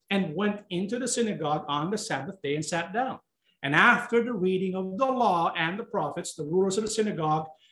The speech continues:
sent to them, saying, 'Men and brethren, if you have any word of exhortation for the people, say on.'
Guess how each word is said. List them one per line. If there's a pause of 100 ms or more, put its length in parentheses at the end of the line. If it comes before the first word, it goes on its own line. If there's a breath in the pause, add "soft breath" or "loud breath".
sent
to
them,
saying,
'Men
and
brethren,
if
you
have
any
word
of
exhortation (360)
for
the
people,
say
on.'